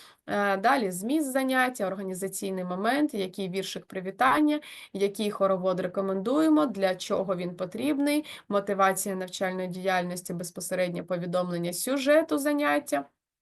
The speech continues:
А, логаритмічна або фіз-, логаритміка або фізкульт-хвилинка, для чого потрібна, яку баж-, яку рекомендуємо використовувати, який фоновий, е,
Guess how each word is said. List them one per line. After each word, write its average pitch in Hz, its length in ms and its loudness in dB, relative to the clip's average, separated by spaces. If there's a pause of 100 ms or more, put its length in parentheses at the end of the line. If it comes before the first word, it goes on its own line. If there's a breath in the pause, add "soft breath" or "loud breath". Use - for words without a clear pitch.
(800 loud breath)
А, 208 320 6
логаритмічна 214 760 2
або 190 140 -2
фіз-, 202 280 -4
логаритміка 208 640 0
або 180 140 0
фізкульт-хвилинка, 220 1120 2 (220 loud breath)
для 196 260 0
чого 196 380 0
потрібна, 190 680 0
яку 190 360 -2
баж-, 185 560 0
яку 190 540 -2 (160 loud breath)
рекомендуємо 190 760 0
використовувати, 294 960 2 (260 loud breath)
який 208 540 0
фоновий, 190 760 2
е, 185 440 2